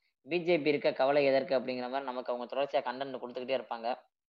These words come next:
ஆ, உங்க சே-, நம்ம சேனல்ல இருந்தாலும் சரி, இல்ல நான் அங்கே வந்தாலும் சரி, தொடர்ச்சியா அரசியல் பேசுவோம். தொடர்ந்து நிறைய விஷயத்த பேசிக்கிட்டே இருப்போம்.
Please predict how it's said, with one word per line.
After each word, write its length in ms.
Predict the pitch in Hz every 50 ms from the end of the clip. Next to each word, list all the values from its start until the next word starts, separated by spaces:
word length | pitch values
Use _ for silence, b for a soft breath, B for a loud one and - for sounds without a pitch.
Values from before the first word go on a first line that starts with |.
| _ _ _ _ _ -
ஆ, 180 | - 147 147
உங்க 180 | 147 151 151 170
சே-, 160 | 156 156 147
நம்ம 220 | 143 151 160 175 170
சேனல்ல 340 | - 180 175 170 165 160
இருந்தாலும் 200 | 156 151 147 139
சரி, 180 | 139 - 143 170
இல்ல 160 | 180 160 151
நான் 240 | 139 139 143 151 139
அங்கே 140 | 135 135 143
வந்தாலும் 260 | 143 139 139 135 127
சரி, 180 | - 120 127 151
தொடர்ச்சியா 480 | - - - 139 143 151 147 - - 165
அரசியல் 400 | 165 151 135 135 - - 143 123
பேசுவோம். 420 | - 131 135 131 - 127 131 147 - _ _ _ _ _ _
தொடர்ந்து 260 | - 147 170 185 180
நிறைய 180 | 156 143 147 143
விஷயத்த 240 | - 156 143 - 127
பேசிக்கிட்டே 360 | - 160 170 - 156 147 135
இருப்போம். 320 | 139 120 107 - 113 -